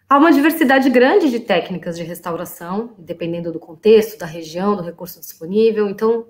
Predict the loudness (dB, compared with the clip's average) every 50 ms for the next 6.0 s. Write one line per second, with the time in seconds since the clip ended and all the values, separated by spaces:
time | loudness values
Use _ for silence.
0 | _ _ -6 -4 -2 -2 -2 -2 -2 -4 -4 -4 -2 -4 -4 -2 -2 -2 -2 -2
1 | -2 -2 -2 2 2 2 2 2 0 0 0 2 2 2 0 0 -2 -2 -4 -4
2 | -2 -4 -4 -2 -2 -4 -2 0 2 2 4 4 2 2 0 -4 -10 -12 -8 -6
3 | -6 -4 -4 -6 -4 -2 0 2 2 2 2 0 -2 -4 -4 -6 -6 -4 -2 2
4 | 4 4 4 4 2 0 -8 -16 -20 -6 -4 -4 -2 -2 -4 -6 -6 -8 -6 -4
5 | -4 -2 0 -2 -2 -2 -2 -4 -4 -4 -4 -2 2 2 4 4 2 2 -2 -6